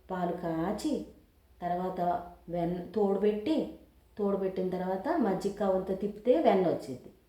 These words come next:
అంటే పాల నుంచే కదా వెన్న వచ్చింది. అంటే పాలల్లోనే నిగూఢంగా వెన్న కూడా దాగుందనమాట.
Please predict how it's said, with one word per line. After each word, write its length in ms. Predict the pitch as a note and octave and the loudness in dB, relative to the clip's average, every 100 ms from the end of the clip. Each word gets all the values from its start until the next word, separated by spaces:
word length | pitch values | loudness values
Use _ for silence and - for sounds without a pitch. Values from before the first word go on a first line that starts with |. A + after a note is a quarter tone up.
| - | -6
అంటే 340 | G3+ G#3+ - A#3 | -2 0 2 6
పాల 220 | A3 B3+ | 8 8
నుంచే 340 | C4+ C4 C#4 | 6 6 6
కదా 180 | C4+ C4 | 6 6
వెన్న 280 | B3 A#3 B3 | 6 6 4
వచ్చింది. 560 | A#3 A#3+ A3+ A3 A3+ A3+ - - - _ A3+ | 2 0 2 4 2 0 -6 -20 -20 _ -2
అంటే 220 | A3+ E4+ | 2 4
పాలల్లోనే 880 | - A3 A3+ B3+ B3 A#3+ E4 B4 - - - | 6 6 8 8 8 6 6 4 -2 -8 0
నిగూఢంగా 560 | A3 G#3+ C4 A#3 A#3 | 4 8 8 8 8
వెన్న 320 | B3+ A3 A3+ B3 | 8 8 6 4
కూడా 380 | A#3 A3 F#4 - - - | 4 4 4 -2 -8 0
దాగుందనమాట. 880 | A#3+ A#3+ G#3+ F3+ E3 D3+ D3 - | 6 8 8 4 2 -2 -6 -10